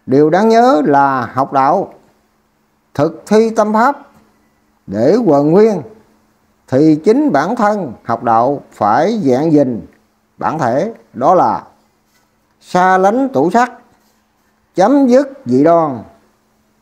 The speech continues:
tín ngưỡng tuyệt đối nơi Đức Chí Tôn. Phật học có dạy dùng sắc hương mà tìm Như Lai là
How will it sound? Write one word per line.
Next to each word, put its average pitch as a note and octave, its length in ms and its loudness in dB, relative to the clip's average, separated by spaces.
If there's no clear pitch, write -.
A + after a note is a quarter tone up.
tín C4 240 4
ngưỡng E3 420 2
tuyệt C3 220 -2
đối G#3 300 0
nơi D#3+ 340 0
Đức G#3+ 220 -2
Chí A3 100 -6
Tôn. E3+ 260 0
Phật C#3 260 -4
học D3 280 -4
có A#3+ 80 2
dạy D#3+ 480 2
dùng D3+ 440 0
sắc A#3+ 240 0
hương G3+ 360 0
mà A#2+ 680 -2
tìm B2 460 -2
Như E3+ 160 4
Lai E3+ 380 2
là G#2 440 0